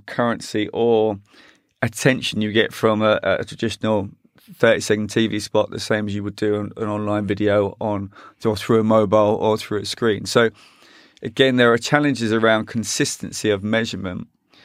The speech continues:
um, in addition to the way in which we can now think about privacy first, where actually we think about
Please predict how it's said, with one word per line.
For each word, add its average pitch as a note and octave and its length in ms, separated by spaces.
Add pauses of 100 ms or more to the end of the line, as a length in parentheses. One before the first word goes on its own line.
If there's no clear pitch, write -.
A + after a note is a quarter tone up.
(460)
um, G2+ 640 (460)
in B2 140
addition A#2+ 420
to A2+ 120
the G#2 100
way G#2 260
in G#2 80
which G#2+ 280
we G2+ 120
can G2+ 280
now G#2 160
think G#2 200
about G#2 160
privacy G2 380
first, G2+ 460
where G#2 220 (140)
actually - 360
we G#2 100
think G#2 220
about G#2 320